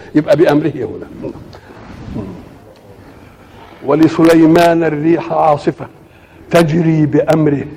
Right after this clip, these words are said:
الى الارض التي باركنا فيها وكنا بكل شيء عالمين". طب ما دام الارض الداخليه ومش عارف ايه، ال-، الس-، قال لك عايزه سرعه.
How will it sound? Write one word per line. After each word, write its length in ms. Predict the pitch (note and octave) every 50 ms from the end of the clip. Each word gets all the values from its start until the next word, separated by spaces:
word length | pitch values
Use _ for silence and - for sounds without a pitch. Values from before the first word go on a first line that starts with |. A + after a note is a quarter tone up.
| - - - - - - - - -
الى 160 | B2+ C3+ C3
الارض 500 | C3 B2+ B2+ - E3 E3 D#3 C#3+ C3+ C#3+
التي 480 | D3 D3 C#3 D3+ D#3+ - - - C#3 C#3
باركنا 640 | C3+ - - E3+ C#3 D#3+ D3+ - - C#3 C3 B2
فيها 360 | A#2+ - F#3+ F#3+ F#3+ G3 F#3+ F#3+ - - - - -
وكنا 580 | C3 B2 - - G#3 G3+ F#3 D#3 D3+ C#3 C3 A#2
بكل 460 | A2+ B2+ - - F#3 F#3 D3+ B2+ -
شيء 400 | - - D#3+ D#3 D3 - - A#2+
عالمين". 380 | - B2 B2 B2 A#2 G#2+ - - - - - - - -
طب 80 | C4+ C#4
ما 120 | B3+ A#3
دام 180 | A#3+ B3 A#3 A3+
الارض 300 | G#3+ - A#3+ G#3+ F#3 F3
الداخليه 600 | E3 D#3 E3 D#3 - - - E3+ F3+ F3+ D#3 C#3+
ومش 200 | C#3+ C3 C#3+ D3
عارف 240 | D3+ C#3+ C#3 -
ايه، 180 | - D3 D3 C#3 B2+ - - - - - - C3+
ال-، 760 | C3+ C3 C#3 C3+ C3 C#3 D3+ B2 C3 C3+ A#2+ C3 C#3 C#3 - - -
الس-، 240 | - - - - G#3+
قال 220 | - D#3+ F3 E3+
لك 180 | D#3 - - -
عايزه 260 | E3 G3 E3 E3+ D#3
سرعه. 360 | - - G#3 F#3 C#3 A#2+ G#2+